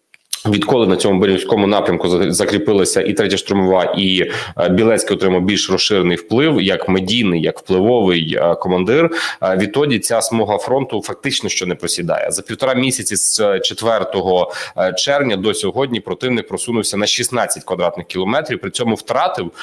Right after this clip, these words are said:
вісім квадратних кілометрів. Тобто деяких, по деякі позиції навіть нашим бійцям вдалося відвоювати. В сукупній, е, в, в сумарній кількості, тобто вісім квадратних кілометрів просувань противника є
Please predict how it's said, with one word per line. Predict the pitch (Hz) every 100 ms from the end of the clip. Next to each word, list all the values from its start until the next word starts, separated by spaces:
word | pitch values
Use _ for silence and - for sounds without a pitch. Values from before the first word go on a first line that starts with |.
| - 98
вісім | 160 - 90
квадратних | 87 82 80 85
кілометрів. | - 82 78 73 80
Тобто | 82 95
деяких, | 90 143 147 120 -
по |
деякі | 101 120 -
позиції | 98 104 120 101
навіть | 98 92
нашим | 101 95
бійцям | 90 - 104
вдалося | 90 95 -
відвоювати. | 90 90 92 90 - - -
В | - - -
сукупній, | - 151 139 131 123 95
е, | 107
в, | 101 101 101 101
в |
сумарній | - 123 120 110
кількості, | - 165 131 - 101
тобто | 98 104
вісім | 131 - 123
квадратних | 113 113 113 104
кілометрів | - 107 104 104 98
просувань | - 104 107 104 98 90
противника | 101 - 95 92 98
є | 95 135 147